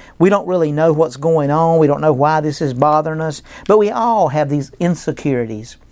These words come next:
We're concerned about what people think, gonna think about us. Uh, you, you hear people say all the time, "You know, I'm just sick, uh, with worrying, man. I'm just, I'm tired of worrying." I hear it all the time being a pastor.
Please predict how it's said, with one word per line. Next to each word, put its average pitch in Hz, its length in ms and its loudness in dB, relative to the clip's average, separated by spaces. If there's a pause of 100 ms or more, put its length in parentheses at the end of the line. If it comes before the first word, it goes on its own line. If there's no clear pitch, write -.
(680)
We're 165 120 0
concerned 180 480 0
about 160 180 2
what 151 160 -2
people 143 240 -4
think, 131 400 -4
gonna 135 160 -2
think 170 280 -2
about 160 340 0
us. 156 240 -6 (420)
Uh, 139 260 2
you, 156 160 0
you 170 100 2
hear 160 140 4
people 165 180 -4
say 160 120 -2
all 156 100 2
the 139 60 -4
time, 139 160 -2
"You 151 40 -2
know, 165 80 -2
I'm 165 100 -4
just 151 240 -6
sick, - 360 -4
uh, 123 180 -2
with 143 200 0
worrying, 131 580 -2
man. 107 260 -8
I'm 143 120 -4
just, 147 200 -2 (220)
I'm 143 140 0
tired 180 360 0
of 151 120 0
worrying." 135 340 0
I 143 80 0
hear 214 160 4
it 214 60 0
all 190 120 2
the 156 120 2
time 135 340 -2
being 131 220 0
a 120 60 -2
pastor. 120 560 -4